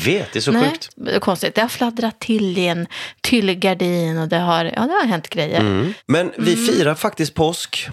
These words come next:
Speaker 1: på det
Speaker 2: Mm,
Speaker 1: sättet.
Speaker 2: det gör vi.
Speaker 1: Eh, mycket godis och
Speaker 2: Mm.
Speaker 1: mycket mys. Men det är kla-, klart att det, det är ju som en tid för att bara umgås.
Speaker 2: Gud, nu kommer jag ihåg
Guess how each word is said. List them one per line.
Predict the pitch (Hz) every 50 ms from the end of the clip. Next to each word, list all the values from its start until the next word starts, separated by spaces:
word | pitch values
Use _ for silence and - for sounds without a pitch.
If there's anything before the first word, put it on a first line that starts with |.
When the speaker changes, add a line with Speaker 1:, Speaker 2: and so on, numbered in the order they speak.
| -
Speaker 1:
på | - -
det | -
Speaker 2:
Mm, | 139 131
Speaker 1:
sättet. | - - 131 - - - - 269
Speaker 2:
det | 247
gör | 202
vi. | 175 185 196 202 - 139 139 135 135 131 127 123 120 120 117 117
Speaker 1:
Eh, | 117 - - 120
mycket | 123 135 156 143 - - 127 123 120 120 120 120 113 113 120
godis | - - 208 - 90 87 120 120 - - -
och | - 220
Speaker 2:
Mm. | 226 240 254 - -
Speaker 1:
mycket | 123 117 - - - 110 107 104 104
mys. | 107 110 107 101 110 110 - - - - - -
Men | - - 123
det | 131 147
är | 147
kla-, | - 160 170 -
klart | - - 151 135
att | 123 -
det, | 117 117 - -
det | 117
är | 131 135
ju | 131 107
som | 110 113 117
en | 117 107
tid | - - 107 95 92 -
för | - - 101 95
att | 92 90 -
bara | - 104 -
umgås. | - 117 113 104 98 92 98 107 117 - - - _ _ _ _ _ _ - - - - - - - - _ _ _ _
Speaker 2:
Gud, | - 247 220 208 190 175 170 175 - -
nu | - 202 202 208 214 202 196
kommer | - - 226 202 196 180
jag | 170 165 165
ihåg | 185 190 180 165 165 175 180 202